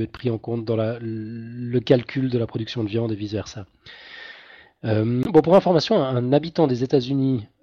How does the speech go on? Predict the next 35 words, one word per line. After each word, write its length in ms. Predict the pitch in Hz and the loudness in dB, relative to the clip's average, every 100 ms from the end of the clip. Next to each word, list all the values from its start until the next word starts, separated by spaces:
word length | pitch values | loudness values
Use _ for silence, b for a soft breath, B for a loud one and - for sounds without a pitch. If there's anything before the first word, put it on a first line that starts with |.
| 113 | -10
euh, 320 | 101 98 110 | -8 -6 -6
au 160 | 120 120 | -4 0
régime 320 | 123 113 127 | 2 2 0
alimentaire 500 | 110 110 107 117 107 | 0 -4 -4 -4 -4
riche 300 | - 147 135 | -4 -4 -4
en 60 | |
viande 340 | 113 131 180 131 | -2 0 0 -2
consommerait 840 | - 143 - 131 127 160 180 131 | -4 -2 0 0 2 2 2 -2
quelques 340 | - 139 - 113 | -2 -2 -2 -4
cinq 320 | - 165 - | -2 -2 0
mille 160 | 160 - | -2 0
quatre 300 | 139 - - | -2 -2 -6
cents 200 | 143 127 | -2 -2
litres 300 | 131 - 123 | -4 -6 -4
d'eau 220 | 127 139 | 0 -2
virtuelle 440 | 123 - 135 127 | -4 -4 -2 0
par 220 | 113 104 | -2 -4
jour, 380 | 98 120 156 87 - _ B B B | -2 -2 -2 -6 -14 _ B B B
alors 260 | 117 143 | 2 2
qu'un 160 | - 110 | 4 0
végétarien 680 | 113 131 147 139 117 139 143 | 0 0 2 2 2 0 0
n'en 140 | 117 | -2
utiliserait 480 | 110 131 117 113 143 | -4 -6 -4 -2 0
que 100 | 120 | -2
deux 160 | 110 | -2
mille 180 | 120 120 | -2 -2
six 140 | - 107 | -6 -12
cents. 320 | - 85 - - | -12 -14 -18 -16
C'est, 160 | - | -14
c'est 160 | 104 107 | -10 -10
du, 300 | 101 104 107 | -10 -10 -10
du 120 | 107 | -10
simple 320 | - 127 - | -8 -8 -6
au 40 | 107 | -6
double. 320 | 98 101 | -8 -12